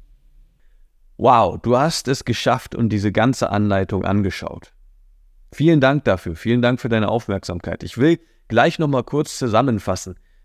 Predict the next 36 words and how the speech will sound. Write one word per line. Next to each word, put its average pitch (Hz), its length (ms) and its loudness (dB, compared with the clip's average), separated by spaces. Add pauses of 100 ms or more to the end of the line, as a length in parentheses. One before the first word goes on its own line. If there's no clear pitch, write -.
(100)
was 127 320 0
du - 80 -6
jetzt 131 340 0
als 120 200 -6
nächstes 120 480 -2
tun 147 280 0
kannst, 95 400 -4
um 156 240 0
deiner 113 300 0
Eifersucht 110 560 -2
Herr 117 220 0
zu 92 200 -8
werden. 62 320 -6 (460)
Vorher 160 420 2 (260)
will 131 140 0
ich 165 120 -2
dich 120 160 -4
aber 113 140 0
noch 117 180 0
um 110 100 -2
einen 107 160 -2
kurzen 117 360 -2
Gefallen 98 400 -2
bitten. - 240 -12 (380)
Du 113 120 -6
würdest 170 240 2
mir 143 200 2
riesig 170 440 -2
helfen, 123 400 -2 (320)
wenn 139 260 2
du 147 80 0
unter 156 300 0
diesem 117 300 -2
Video 120 320 0
kurz - 380 -4
kommentierst, 120 680 -2